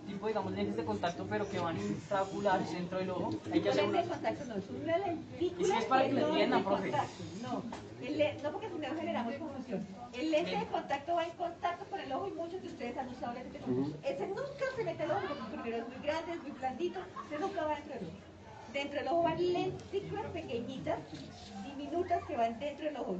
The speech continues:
Speaker 2: ya sea reemplazando el cristalino, que es la segunda, o ya sea la primera que es conservando el cristalino, colocando delante del cristalino
Speaker 3: Los fácicos.
Speaker 2: un lente adicional para corregir la miopía. Ahora sí, Mateo.
Speaker 1: Exacto, entonces son lentes que van dentro del ojo,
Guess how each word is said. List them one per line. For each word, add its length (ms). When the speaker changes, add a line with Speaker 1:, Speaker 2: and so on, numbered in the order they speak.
Speaker 2:
ya 180
sea 220
reemplazando 680
el 60
cristalino, 540
que 60
es 80
la 100
segunda, 380
o 100
ya 280
sea 220
la 120
primera 300
que 120
es 100
conservando 580
el 60
cristalino, 400
colocando 400
delante 320
del 80
cristalino 380
Speaker 3:
Los 140
fácicos. 300
Speaker 2:
un 120
lente 200
adicional 540
para 140
corregir 320
la 140
miopía. 280
Ahora 240
sí, 80
Mateo. 220
Speaker 1:
Exacto, 340
entonces 320
son 240
lentes 540
que 80
van 180
dentro 280
del 160
ojo, 240